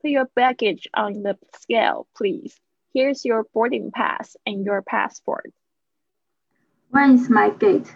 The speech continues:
Speaker 1: To the right. Go through the security gate and custom. It's gate sixty-nine.
Speaker 2: Thank you. By the way,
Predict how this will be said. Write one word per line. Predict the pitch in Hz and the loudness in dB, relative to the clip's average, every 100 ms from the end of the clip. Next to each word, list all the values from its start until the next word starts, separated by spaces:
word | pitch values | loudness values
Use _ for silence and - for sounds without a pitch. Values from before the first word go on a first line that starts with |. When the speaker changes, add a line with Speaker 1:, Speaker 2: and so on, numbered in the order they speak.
| - _ _ _ _ _ _ _ _ _ - | -20 _ _ _ _ _ _ _ _ _ -4
Speaker 1:
To | 247 | 0
the | 233 233 | 2 2
right. | 226 202 - - - _ - | 2 2 -2 -10 -20 _ -2
Go | 254 277 | 4 4
through | 277 240 226 | 2 -2 -2
the | 220 | -2
security | 220 202 - 226 220 196 196 - | -4 -8 -6 -2 -2 -4 -8 -4
gate | 196 202 214 - - | -2 -2 -4 -16 -10
and | 196 185 | -10 -8
custom. | - 220 - - - 240 _ _ - | -4 -4 -4 -14 -14 -20 _ _ -6
It's | 196 _ | -6 _
gate | 202 214 - | -2 -2 -4
sixty-nine. | 277 - 233 208 202 196 190 214 - _ _ _ _ _ _ _ _ _ _ _ _ _ _ _ _ _ _ _ - | -12 -10 -12 -8 -6 -6 -6 -10 -20 _ _ _ _ _ _ _ _ _ _ _ _ _ _ _ _ _ _ _ 4
Speaker 2:
Thank | 247 285 | 6 8
you. | 254 214 208 | 8 8 6
By | 214 208 | 6 6
the | 208 | 6
way, | 220 208 190 | 6 4 2